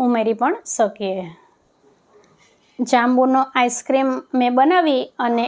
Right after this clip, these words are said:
એનો વીડિયો મેં મારી ચેનલ પર અપલોડ કર્યો છે, એ તમે એક વખતથી જોજો, તમને ખરેખર ગમશે અને તમે ટ્રાય પણ કરજો.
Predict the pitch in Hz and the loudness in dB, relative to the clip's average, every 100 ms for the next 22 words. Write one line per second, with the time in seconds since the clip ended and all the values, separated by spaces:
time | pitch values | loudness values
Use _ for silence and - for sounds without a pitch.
0 | 247 240 240 226 226 247 240 240 240 240 | 0 0 2 2 2 2 2 0 0 -2
1 | - 240 226 233 240 233 233 233 233 226 | -2 0 0 0 -2 -2 0 0 0 0
2 | 226 233 233 233 220 302 403 370 - 247 | 2 0 0 0 0 0 2 0 0 -4
3 | 240 - _ _ _ - 254 254 254 269 | -4 -8 _ _ _ -4 -2 0 0 -2
4 | 262 262 247 240 247 - 392 330 - 233 | -4 -2 -2 -2 -4 0 -2 -2 0 0
5 | 226 233 226 240 330 359 240 233 233 233 | 2 2 2 0 -2 0 0 2 2 2
6 | 233 233 285 294 240 233 233 233 254 262 | 2 2 2 2 2 0 0 -2 -2 0
7 | 254 240 240 226 214 208 190 202 | 2 2 0 -6 -2 -2 -2 -4